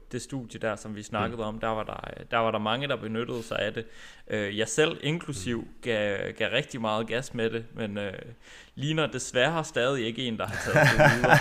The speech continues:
Speaker 2: <laughs>
Speaker 1: Så, øh, så den,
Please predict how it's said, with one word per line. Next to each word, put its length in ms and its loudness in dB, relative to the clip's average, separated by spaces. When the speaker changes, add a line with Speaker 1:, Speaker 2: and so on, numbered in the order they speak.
Speaker 2:
<laughs> 120 4
Speaker 1:
Så, 300 4
øh, 60 2
så 300 2
den, 220 8